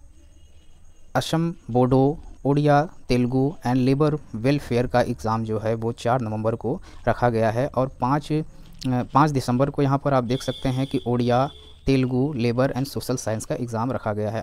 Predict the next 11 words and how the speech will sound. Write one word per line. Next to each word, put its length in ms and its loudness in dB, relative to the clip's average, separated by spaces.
आप 200 0
लोग 260 -2
इनके 220 -4
ऑफिशियल 420 -6
वेबसाइट 400 -4
पर 160 -4
विजिट 300 -6
करके 300 -4
इनका 420 -4
नोटिफिकेशन, 680 -2
जो 280 0